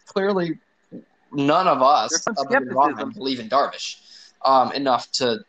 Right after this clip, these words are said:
Speaker 1: to pick him there. Now, I mean, Ryan got a great value for him, and, and I think he could be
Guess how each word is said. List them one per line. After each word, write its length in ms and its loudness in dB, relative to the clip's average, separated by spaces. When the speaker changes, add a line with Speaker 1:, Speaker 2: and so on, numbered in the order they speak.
Speaker 1:
to 100 -10
pick 220 -2
him 80 -4
there. 180 -2
Now, 180 2
I 40 2
mean, 260 0
Ryan 220 2
got 80 2
a 40 -6
great 200 -4
value 320 2
for 280 -6
him, 200 -6
and, 360 -4
and 280 -2
I 60 2
think 200 -10
he 60 -18
could 260 -4
be 160 -6